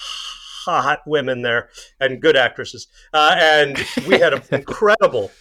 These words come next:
Speaker 1: time. I mean, an incredible time. And,
Speaker 2: So
Speaker 1: and
Speaker 2: much fun.
Speaker 1: that movie, that movie came out against The Passion of the Christ, and it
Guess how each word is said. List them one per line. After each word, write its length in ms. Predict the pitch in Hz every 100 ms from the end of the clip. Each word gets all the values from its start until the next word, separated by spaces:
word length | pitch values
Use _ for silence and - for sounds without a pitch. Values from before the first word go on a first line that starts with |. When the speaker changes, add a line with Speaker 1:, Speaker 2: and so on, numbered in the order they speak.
| -
Speaker 1:
time. 280 | 143 98 104
I 100 | 156
mean, 180 | 196 196
an 160 | 180 202
incredible 760 | 196 196 - 247 247 240 151 127
time. 160 | 160 190
And, 100 | 196
Speaker 2:
So 340 | 175 220 208
Speaker 1:
and 80 | 202
Speaker 2:
much 160 | 170 -
fun. 280 | 170 165
Speaker 1:
that 160 | 190 220
movie, 440 | 214 214 196 175 _ _ _ -
that 180 | 233
movie 220 | 226 226 202
came 280 | - 202
out 180 | 190 185
against 260 | 170 170 -
The 60 | 185
Passion 320 | 165 160 156
of 40 |
the 60 | 139
Christ, 420 | - 151 147 -
and 120 | 143
it 140 | 131